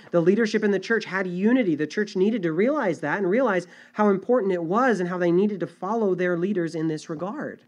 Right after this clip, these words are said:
Later on in the book, we're gonna see how the Corinthians were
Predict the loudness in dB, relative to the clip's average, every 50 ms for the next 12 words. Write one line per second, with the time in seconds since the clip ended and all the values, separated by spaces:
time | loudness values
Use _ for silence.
0 | _ _ _ _ _ _ _ _ _ _ _ _ _ _ _ _ _ _ _ _
1 | _ 2 4 4 4 2 2 0 0 0 2 0 0 -2 -2 -6 -4 -4 -4 -4
2 | -2 -2 -4 -4 -6 -6 -6 -6 -4 -4 -4 -4 -4 -6 -8 -12 -20 _ _ -8
3 | -6 -4 -2 0 0 0 0 0 0 0 0 -2 -2 -4 -4 -6